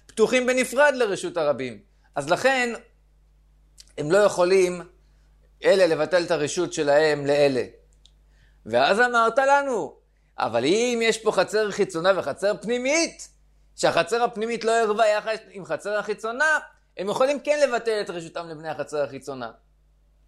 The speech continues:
אז הוא הביא גם את הדין השני, שהם ביטול רשות בחורבה, כשיש בית בצד ימין, בית בצד שמאל, וחורבה באמצע, אי אפשר ש-,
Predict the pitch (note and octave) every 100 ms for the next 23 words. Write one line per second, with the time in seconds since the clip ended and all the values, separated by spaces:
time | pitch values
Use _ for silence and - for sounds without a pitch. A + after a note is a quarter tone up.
0 | - - - - E3 D3+ C#3+ D3+ C3+ G#2+
1 | A2 A2+ D#3 E3+ D#3+ G3+ C#4 D4 A#3 -
2 | _ _ - - G3 A3+ - G#3+ G3+ F3
3 | A#3+ B3 A3 G#3+ - - _ _ _ _
4 | - E3+ F#3+ A3 B3 D4 F#3 - - F3
5 | F#3+ - C#3+ F#3 E3+ B2+ D3+ F3 D#3 C3+
6 | B2 D#3+ D#3+ F3+ F#3 D3 D3+ - D#3+ B2
7 | - B2+ G#2 A#2+ D#3 - _ - B2+ D#3
8 | D3+ C#3+ D#3+ G3 D3 B2+ G#2 G2+ D3 E3
9 | - _ _ - C4+ A3+ - B3 A3+ G#3
10 | G3+ - - -